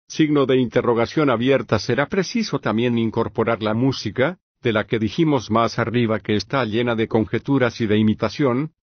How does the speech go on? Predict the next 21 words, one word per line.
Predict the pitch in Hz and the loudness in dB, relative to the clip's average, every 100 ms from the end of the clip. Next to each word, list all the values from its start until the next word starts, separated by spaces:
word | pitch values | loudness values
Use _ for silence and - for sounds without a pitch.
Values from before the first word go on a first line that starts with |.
| _ | _
y | 139 | -4
carente | - 117 139 139 147 | 0 0 2 0 0
por | 131 113 | 0 2
lo | 113 | 2
mismo | 101 104 95 92 | 2 0 0 0
de | 92 | 0
pureza? | 113 117 151 143 202 240 - | 2 2 2 2 -2 -4 -8
Protarco, | - 131 143 131 - - - | -4 -2 0 -2 -2 -8 -2
eso | 113 110 120 | 0 2 0
me | 113 110 | -2 0
parece | 110 131 127 113 | 2 2 0 -2
necesario, | 104 127 113 160 131 113 110 107 _ _ | -2 -4 -6 -4 -2 -2 -4 -6 _ _
si | - 123 135 | -4 2 4
ha | 131 | 4
de | 117 | 0
ser | - 139 104 | 2 0 2
la | 104 | 0
vida | 117 113 110 | 2 4 4
un | 107 101 | 2 2
tanto | 110 104 113 | 2 2 0
soportable. | 107 - 98 - 98 - - | -2 -2 -4 0 -4 -4 -16